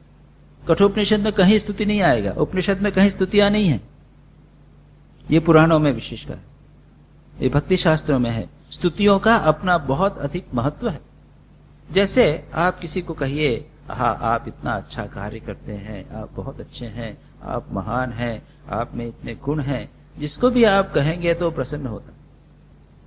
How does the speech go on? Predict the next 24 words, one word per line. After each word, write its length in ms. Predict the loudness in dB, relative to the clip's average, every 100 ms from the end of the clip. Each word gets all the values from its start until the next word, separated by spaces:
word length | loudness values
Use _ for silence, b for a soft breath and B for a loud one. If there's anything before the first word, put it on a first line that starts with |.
| -20 -20 2
तो 540 | 6 8 8 6 2 -4
यह 240 | 4 6 6
मानना 500 | 4 4 4 2 4
जाता 400 | 4 4 2 2
है 340 | 4 4 4
कि 120 | 2
भगवान 680 | 0 0 2 4 4 4 2
भी 200 | 2 2
स्तुति 340 | -2 -6 -6
से 140 | -6 -8
प्रसन्न, 340 | -8 -8 -12 -16 -20 -20 -20 -20 -20 -20 -8
भगवान 420 | -4 0 2 0 -2
को 180 | -4
प्रसन्न 460 | -6 -6 -10 -8 -8
करने 340 | -6 -8 -10
के 180 | -12 -12
लिए। 200 | -10 -6
और 320 | -2 -2 -4 -20 -12
वर्णन 460 | 0 2 4 2 2
आता 260 | 0 0
है, 220 | 0 0 0
जहां 300 | 0 0 -2
कहीं 280 | -4 -4
भी 300 | -4 -4 -4